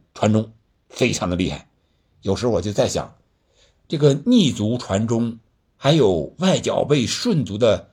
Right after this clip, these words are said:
传中，哪个更难练呢？你比如说，你是个左脚球员萨拉赫，他在右边，如果他下底直接用右脚传中的话，可能他传的不是很准，他更习惯的是用这个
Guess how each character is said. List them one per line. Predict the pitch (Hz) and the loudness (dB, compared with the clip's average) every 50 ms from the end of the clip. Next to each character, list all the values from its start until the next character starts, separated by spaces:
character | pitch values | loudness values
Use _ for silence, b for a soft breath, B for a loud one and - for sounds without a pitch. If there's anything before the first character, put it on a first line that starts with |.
| _ _ - | _ _ -8
传 | - 123 110 101 | -2 -2 0 0
中， | 110 113 113 - - _ _ _ _ _ _ | 0 -2 -4 -8 -16 _ _ _ _ _ _
哪 | - 123 110 - - - | -6 -4 -4 -4 -6 -10
个 | - - 202 | -10 -8 -4
更 | 202 202 160 95 | -2 -2 -2 -2
难 | 76 71 85 113 | -2 -4 -2 0
练 | 139 139 113 | 0 0 -2
呢？ | 98 98 107 - _ _ _ _ _ _ _ _ _ _ - | -4 -8 -12 -16 _ _ _ _ _ _ _ _ _ _ -8
你 | 107 | -6
比 | 101 98 | -4 -2
如 | 98 | -2
说， | 92 101 98 - - | 0 0 0 0 -2
你 | - 90 | -6 -6
是 | 82 - 98 | -6 -6 -4
个 | - 92 | -4 -4
左 | 82 80 82 | -2 -2 0
脚 | 92 80 78 | 0 -2 -2
球 | - 78 69 | -4 -8 -12
员 | 65 - _ _ _ _ _ _ _ _ _ _ _ _ _ | -12 -16 _ _ _ _ _ _ _ _ _ _ _ _ _
萨 | - 92 | -8 -6
拉 | 95 82 | -6 -6
赫， | 76 95 92 - - _ _ _ _ _ _ _ _ _ _ _ _ _ _ _ _ _ _ _ | -6 -8 -8 -12 -14 _ _ _ _ _ _ _ _ _ _ _ _ _ _ _ _ _ _ _
他 | - - 123 110 | -6 -2 0 4
在 | - - - 80 76 73 - | 4 4 4 4 0 -2 0
右 | 156 185 131 | 2 2 2
边， | 92 90 80 73 - - _ _ _ _ _ _ _ | 2 2 0 -2 -2 -8 _ _ _ _ _ _ _
如 | - 139 156 | -4 -2 0
果 | 143 120 | 2 2
他 | 98 135 | 2 2
下 | 131 - 214 170 143 | 0 0 0 0 0
底 | 107 90 82 67 | 0 -2 -4 -4
直 | - 131 127 | -4 -2 0
接 | 151 151 | 2 2
用 | 151 151 151 190 | 2 2 0 0
右 | - 277 226 - | 0 0 2 4
脚 | 120 87 | 2 2
传 | - - 123 147 | 2 2 0 0
中 | 185 196 | 0 0
的 | 208 208 | -2 -2
话， | 190 143 - - _ _ _ _ _ _ _ _ _ - | -4 -6 -8 -12 _ _ _ _ _ _ _ _ _ -12
可 | - - | -8 -6
能 | 90 87 104 127 120 - - _ _ | -4 -4 -4 -4 -6 -10 -18 _ _
他 | - - | -14 -14
传 | - - - 98 | -10 -8 -6 -4
的 | 104 | -4
不 | 98 - - 95 | -4 -6 -8 -10
是 | 92 - | -8 -6
很 | - 85 85 | -6 -6 -6
准， | 82 67 - b b b b b b b b b | -6 -8 -10 b b b b b b b b b
他 | - - - | -16 -8 -4
更 | 208 190 127 | -2 0 0
习 | - - - - - | 0 -4 -6 -4 -4
惯 | 208 - 196 151 113 | 0 2 2 2 2
的 | 101 85 82 - _ _ _ _ _ - | 0 -4 -6 -10 _ _ _ _ _ -12
是 | - - 101 | -8 -6 -4
用 | 98 110 101 90 | -2 -2 -2 -2
这 | 85 87 82 | -4 -4 -4
个 | 80 69 67 - _ | -4 -6 -6 -8 _